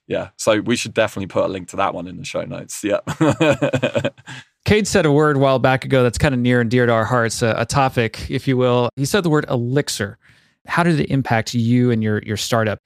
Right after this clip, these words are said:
Speaker 2: I'm hearing a lot of problems that I feel like Elixir is really good at here. And I'm, I'm curious, are these the reasons why you chose it?
Speaker 1: Yes, I definitely wanna talk about Elixir here as well. Um, <laughs> I, I think there's two things. There's founding a company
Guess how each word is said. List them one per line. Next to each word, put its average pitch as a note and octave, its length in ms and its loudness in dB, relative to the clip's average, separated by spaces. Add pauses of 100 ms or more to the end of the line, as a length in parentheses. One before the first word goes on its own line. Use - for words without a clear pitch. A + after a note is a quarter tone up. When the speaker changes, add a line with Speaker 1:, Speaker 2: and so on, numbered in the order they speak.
(240)
Speaker 2:
I'm C#3 120 2
hearing G3+ 300 4
a G3 60 4
lot E3+ 160 4
of D3 80 -2
problems C3+ 380 2
that B2 100 4
I C#3 100 4
feel D3 200 2
like B2+ 160 2
Elixir B2 280 0
is A2 100 -2
really A2+ 180 0
good A#2+ 200 0
at F#2+ 160 -4
here. - 360 -6
And A2+ 140 -4
I'm, G#2+ 180 -4 (120)
I'm A#2 240 -6
curious, C#3 400 2
are B2+ 340 0
these D3+ 260 0
the D3 80 0
reasons C#3 380 0
why C3+ 120 2
you C3+ 120 2
chose D3 280 -2
it? C#4 120 -6 (300)
Speaker 1:
Yes, G2+ 420 -2
I G2+ 80 0
definitely G#2+ 440 0
wanna G#2 240 0
talk G#2 240 -2
about F#2+ 240 0
Elixir F#2 420 -4
here F#2 220 -2
as F#2+ 160 -8
well. F#2+ 340 -2
Um, G2+ 300 0 (320)
<laughs> - 340 -12
I, - 160 2 (100)
I G#3 100 4
think D#4 140 0
there's F4+ 180 0
two D#3 220 2
things. G#2+ 360 -4
There's A#2 380 0 (220)
founding F#3+ 380 0
a E3 80 0
company A2 640 -4